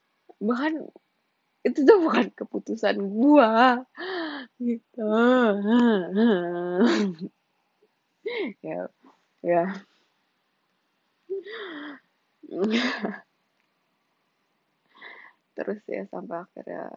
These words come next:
ya, jadi numpuk kan. Terus gua kayak, ya, sampai semingguan gua nangis, gua pengen, gua pengen meninggal aja. Gua beneran kayak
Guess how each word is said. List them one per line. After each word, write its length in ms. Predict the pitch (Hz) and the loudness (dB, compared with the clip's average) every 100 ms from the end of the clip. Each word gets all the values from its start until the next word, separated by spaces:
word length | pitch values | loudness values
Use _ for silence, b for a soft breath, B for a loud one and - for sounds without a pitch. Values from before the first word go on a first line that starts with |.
| - | -18
ya, 180 | - 170 180 _ _ _ _ _ _ _ _ | -18 -18 -20 _ _ _ _ _ _ _ _
jadi 200 | 175 196 | -8 -8
numpuk 400 | 214 233 233 - | -8 -10 -10 -14
kan. 160 | - - - 226 240 226 | -12 -14 -14 -18 -18 -20
Terus 240 | - - - _ | -20 -20 -20 _
gua 320 | - - 226 208 _ _ _ _ _ _ _ _ _ _ _ _ _ _ _ _ _ _ _ _ _ _ _ _ _ _ _ _ _ _ _ _ 285 _ | -20 -18 -20 -20 _ _ _ _ _ _ _ _ _ _ _ _ _ _ _ _ _ _ _ _ _ _ _ _ _ _ _ _ _ _ _ _ -20 _
kayak, 320 | - - - - _ _ - | -16 -12 -14 -16 _ _ -18
ya, 160 | 214 220 _ | -18 -18 _
sampai 220 | 247 - 240 | -20 -20 -18
semingguan 400 | 220 208 202 208 | -14 -12 -12 -14
gua 120 | 226 220 | -14 -14
nangis, 480 | 208 208 208 214 _ | -14 -14 -16 -18 _
gua 80 | - - | -20 -20
pengen, 320 | - 208 208 208 _ _ _ _ _ _ _ _ _ - | -20 -18 -18 -20 _ _ _ _ _ _ _ _ _ -20
gua 80 | _ | _
pengen 120 | - 214 | -20 -18
meninggal 360 | - 226 - - - | -18 -16 -16 -16 -20
aja. 280 | _ - - - _ _ _ | _ -20 -20 -20 _ _ _
Gua 120 | _ _ | _ _
beneran 400 | 220 214 214 214 - b b b b b b _ | -20 -20 -20 -20 -20 b b b b b b _
kayak 240 | - 214 | -8 -4